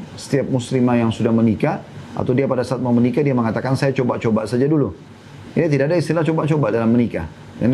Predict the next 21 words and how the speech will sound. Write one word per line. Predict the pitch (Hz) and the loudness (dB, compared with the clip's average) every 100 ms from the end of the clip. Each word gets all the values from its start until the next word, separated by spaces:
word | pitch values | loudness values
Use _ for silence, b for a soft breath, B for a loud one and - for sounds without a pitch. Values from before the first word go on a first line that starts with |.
| 135 | 2
adalah | 147 | 2
ibadah. | 143 135 127 92 87 - - - - | 2 2 0 -2 -4 -12 -20 -20 -12
Sekali | - 151 165 | -4 0 2
dia | 151 147 | 4 4
menikah, | 139 131 110 123 156 156 - - - - - | 4 4 2 -2 -2 -6 -16 -20 -20 -10 -2
maka | 117 135 | -2 0
dia | 123 131 151 | 2 2 2
sudah | 127 | 2
menjadikan | 123 117 113 120 135 123 | 2 4 2 2 2 0
itu | 147 135 | 0 0
sebagai | 110 104 107 135 170 202 - - - - | 2 2 2 2 0 -4 -12 -18 -18 -4
ajang | 113 135 123 135 120 | 0 0 2 2 4
dia | 135 | 4
untuk | 135 113 | 2 0
masuk | 113 110 107 | -2 0 2
ke | 101 | 2
dalam | 101 98 | 0 2
surga. | 117 95 78 80 - - - - | 2 2 0 -4 -10 -18 -18 -4
Karena | 107 117 | 0 0
semua | 110 - 123 151 185 120 92 90 - - - - | 0 2 2 4 2 2 -2 -6 -14 -18 -6 2
muslimah, | 143 147 127 113 131 | 2 2 2 4 2